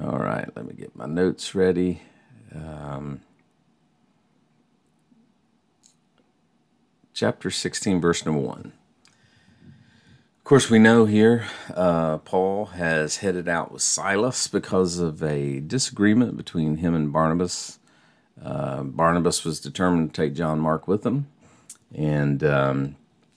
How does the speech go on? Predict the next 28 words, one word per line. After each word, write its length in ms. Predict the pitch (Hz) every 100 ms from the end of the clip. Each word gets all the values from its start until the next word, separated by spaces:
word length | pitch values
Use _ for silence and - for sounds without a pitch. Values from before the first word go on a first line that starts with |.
| _ _ _ _ _ _ - - -
Paul 300 | 90 85 90
was 160 | 107
not. 300 | 123 160 - _ _ -
So 280 | - 76 78
it 100 | 76
led 280 | 82 80 -
to 460 | 85 82 76 73 - - _ _ _
what 320 | 80 80 69 _
the 360 | 80 73 71 65 -
Bible 280 | 80 85 80
says, 300 | - 87 78
a 140 | 73 69
sharp 500 | - 123 151 - -
contention 640 | 107 95 107 101 98 85
between 360 | - 92 87
the 60 | 76
two. 380 | - 71 69 98 _ - - - - _ -
And 400 | 85 80 80 76
Paul 580 | 92 98 90 95 104
headed 340 | - 90 85 82
out 220 | 80 82
on 160 | 80 80
his 120 | 78
second 340 | - 85 71
missionary 440 | 80 - 80 78 71
journey 340 | 73 69 69
with 420 | 67 71 - -
Silas 680 | - 80 76 69 65 -